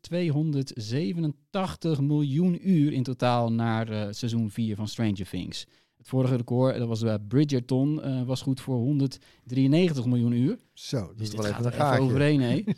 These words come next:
Speaker 2: Zo.
Speaker 1: Zo. Het is ongelooflijk. Eh,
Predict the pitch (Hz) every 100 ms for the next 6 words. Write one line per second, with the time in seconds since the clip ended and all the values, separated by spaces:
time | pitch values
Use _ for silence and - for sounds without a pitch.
0 | - - - - - - - 123 - _
1 | _ _ _ - 120 165 143 123 110 107
2 | - 131